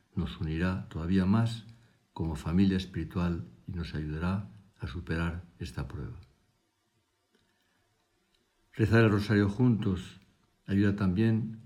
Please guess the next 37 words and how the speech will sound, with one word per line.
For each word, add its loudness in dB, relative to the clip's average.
a -4
unir 4
más 0
a -2
la -2
familia. -4
Por -2
la 4
comunión 6
de 4
los 2
santos, 0
Lo 0
hacemos 2
espiritualmente 0
con -2
toda 0
la 0
Iglesia, -4
como -4
una 4
gran 4
familia 2
que -8
acude -4
a -2
la -6
misma -4
Madre, -6
y -4
de 0
algún 4
modo 4
con -4
toda 0
la 0
humanidad. -4